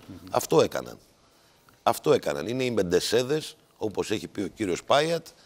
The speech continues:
Speaker 2: τον σχεδιασμό των Αμερικάνων στην περιοχή και στα Βαλκάνια και στην Ανατολική Μεσόγειο.
Speaker 1: Μάλιστα.
Speaker 2: Αυτό έκαναν και έχουν μετατρέψει την Ελλάδα σε απέραντο νατοϊκό στρατόπεδο, με εκδουλεύσεις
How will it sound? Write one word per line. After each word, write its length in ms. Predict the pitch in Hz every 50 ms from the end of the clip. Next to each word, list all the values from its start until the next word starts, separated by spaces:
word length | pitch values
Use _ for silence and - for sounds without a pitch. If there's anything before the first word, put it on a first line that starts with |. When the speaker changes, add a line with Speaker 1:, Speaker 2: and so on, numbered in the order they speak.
| _ _ _ _ _
Speaker 2:
τον 120 | - -
σχεδιασμό 560 | 107 - - 110 98 95 92 98 85 131 151 147
των 180 | - 120 113
Αμερικάνων 720 | 104 95 87 85 87 - - 127 143 151 160 160 165 156 - - _ _ _ - - _ _ _ _ _
στην 260 | - - - 127 113
περιοχή 680 | 95 120 110 101 98 92 - - 131 160 160 165 - - _
και 140 | - 151 147
στα 160 | - 117 104
Βαλκάνια 580 | 95 92 85 - - 139 156 165 170 160 156
και 200 | 143 - - 160
στην 220 | 147 - - 127 123
Ανατολική 440 | 117 117 110 92 107 110 107 - 139
Μεσόγειο. 460 | 135 - - - 151 139 107 85 71
Speaker 1:
Μάλιστα. 280 | - 87 - - - - - - - - - _ -
Speaker 2:
Αυτό 320 | - 135 - - - 139
έκαναν 460 | 117 113 110 - 139 139 147 143 135
και 80 | - 139
έχουν 180 | 139 - 131
μετατρέψει 560 | 131 120 104 - 95 87 - 113 139 135 - -
την 160 | 104 101 90
Ελλάδα 540 | 80 78 78 85 90 95 101 131 143 143 - - - - _ _ _
σε 220 | - - - 104
απέραντο 480 | 107 - - 123 127 139 139 131 139 135
νατοϊκό 460 | 131 123 117 - 107 104 - 147 147
στρατόπεδο, 680 | - - 139 143 - - 151 131 - 78 67 62 - - _ _ _ _ _ _ _ _ _ _ _ _
με 140 | - 98 104
εκδουλεύσεις 920 | 101 - - 82 87 92 98 113 139 147 - - - 82 71 - - -